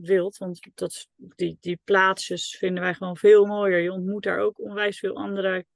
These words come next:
kinderen, gezinnen, die op dezelfde manier als onze reizen. Ehm, alleen soms in nationale parken staan we wel eens op een camping, omdat het vooral praktisch is, want daar mag je niet in wild kamperen.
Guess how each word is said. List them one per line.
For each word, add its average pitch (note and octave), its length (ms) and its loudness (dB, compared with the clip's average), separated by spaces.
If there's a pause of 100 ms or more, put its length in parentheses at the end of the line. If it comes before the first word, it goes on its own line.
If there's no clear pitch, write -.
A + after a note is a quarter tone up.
(100)
kinderen, G3 400 -4
gezinnen, F3+ 640 -2
die F#3 200 -2
op F#3 100 -6
dezelfde F#3+ 400 -2
manier F#3+ 260 -6
als E3+ 140 -6
onze G3 580 -6
reizen. G3+ 640 0 (640)
Ehm, F#3 560 -2
alleen G3 360 2
soms G#3 320 -2
in F#3+ 120 0
nationale F#3+ 420 -6
parken G3 680 2
staan F3+ 220 -6
we F3+ 60 -8
wel F3+ 80 -6
eens F3 120 -6
op F3+ 100 -12
een F#3 80 -8
camping, F3+ 340 -2
omdat F#3 240 -2
het F3+ 140 -4
vooral F3+ 240 -2
praktisch A3+ 420 -2
is, G3+ 160 0
want G3 160 -4
daar F3 180 0
mag G3 200 -4
je G3+ 80 -12
niet F3+ 180 -10
in F3 140 -6
wild E3+ 200 -6
kamperen. F3 640 -4